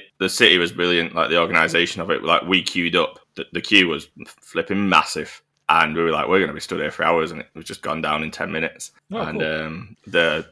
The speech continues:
Speaker 1: I mean, you've seen the pictures and the footage. The setup of the stadium was amazing. Like, the, it was an absolute fire set.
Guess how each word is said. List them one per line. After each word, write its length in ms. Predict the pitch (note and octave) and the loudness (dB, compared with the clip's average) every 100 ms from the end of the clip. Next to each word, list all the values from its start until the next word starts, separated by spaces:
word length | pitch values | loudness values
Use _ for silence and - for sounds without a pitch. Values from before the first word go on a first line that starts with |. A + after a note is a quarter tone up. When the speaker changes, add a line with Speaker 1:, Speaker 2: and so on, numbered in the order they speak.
| - | -14
Speaker 1:
I 60 | D2+ | -8
mean, 260 | E2 D#2 | -6 -6
you've 120 | C#2 | -8
seen 180 | - D#2+ | -8 -8
the 60 | C#2 | -4
pictures 340 | E2+ - - | -2 -2 -4
and 100 | D2+ | -10
the 40 | D2+ | -8
footage. 320 | E2+ C#2 D#2+ | -4 -4 -4
The 80 | - | -6
setup 340 | - - - | -4 -4 -4
of 80 | - | -10
the 80 | - | -14
stadium 400 | - D#2 D#2 D#2+ | -12 -10 -8 -10
was 120 | D#2 | -14
amazing. 460 | D#2 D#2 - - _ _ - | -14 -14 -14 -20 _ _ -20
Like, 120 | - | -18
the, 220 | D#2+ D2+ D2+ _ - | -14 -16 -16 _ -10
it 140 | - | -10
was 120 | D#2 | -10
an 80 | - - | -8 -2
absolute 480 | D2+ - - - | -2 -2 -14 -12
fire 280 | - D#2+ C#2+ | -6 -6 -4
set. 260 | - D#2 | -6 -6